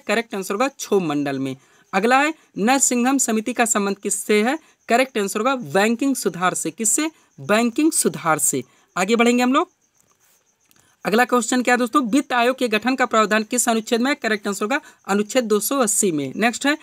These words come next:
राष्ट्रीय विकास परिषद यानी कि एनडीसी की स्थापना कब हुई थी? करेक्ट आंसर होगा उन्नीस सौ बावन में। नेक्स्ट है, उर्वशी की रचनाकार कौन है? करेक्ट आंसर होगा रामधारी सिंह दिनकर।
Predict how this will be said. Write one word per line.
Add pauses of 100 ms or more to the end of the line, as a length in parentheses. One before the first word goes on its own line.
(280)
राष्ट्रीय
विकास
परिषद
यानी
कि
एनडीसी
की
स्थापना
कब
हुई
थी?
करेक्ट
आंसर
होगा
उन्नीस
सौ
बावन
में। (340)
नेक्स्ट
है, (300)
उर्वशी
की
रचनाकार
कौन
है? (100)
करेक्ट
आंसर
होगा
रामधारी
सिंह
दिनकर।